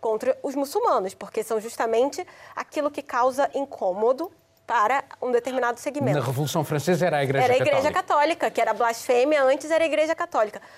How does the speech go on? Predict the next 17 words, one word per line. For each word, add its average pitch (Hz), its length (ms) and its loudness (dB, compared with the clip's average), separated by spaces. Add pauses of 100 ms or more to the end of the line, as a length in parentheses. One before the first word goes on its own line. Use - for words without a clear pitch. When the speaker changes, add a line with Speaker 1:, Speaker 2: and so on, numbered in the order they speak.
(140)
Speaker 1:
Não 311 160 0
tem 440 240 2
como 370 240 0
dizer 285 300 0
que 294 100 -6
não 269 160 4
existe 254 760 -2
um 247 260 0
extremismo 233 840 -2 (480)
ligado 226 720 2
ao 220 200 2
Islã. 196 360 -2
É 208 80 -4
uma 247 140 2
minoria, 254 480 4
mas 269 220 0
sim, 247 300 -2